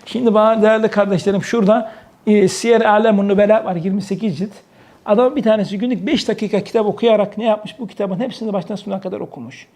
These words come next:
Siyer Alemun Nübela, beş dakika. Ya yeter ki günlük az da olsa devamlı olanıdır. Bir kardeşimiz vardı, yeni evlenmişti. Ona nasihatta bulundum. "Kardeşim," dedim, "bak siz yeni <laughs> evlendiniz, yeni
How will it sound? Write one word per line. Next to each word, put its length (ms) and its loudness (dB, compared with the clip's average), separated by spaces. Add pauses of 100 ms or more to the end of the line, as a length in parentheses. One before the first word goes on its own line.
(440)
Siyer 280 2
Alemun 400 0
Nübela, 320 -2
beş 200 2
dakika. 340 -6
Ya 120 2
yeter 340 0
ki 140 -2
günlük 320 -2 (960)
az 320 2
da 60 4
olsa 360 4
devamlı 380 2
olanıdır. 460 -10 (160)
Bir 180 2
kardeşimiz 600 -4
vardı, 200 -4
yeni 220 0
evlenmişti. 540 -6
Ona 240 0
nasihatta 560 -4
bulundum. 280 -6
"Kardeşim," 480 -4
dedim, 200 -8
"bak 240 -8 (300)
siz 220 -2
yeni 140 2
<laughs> 100 2
evlendiniz, 560 -4
yeni 300 0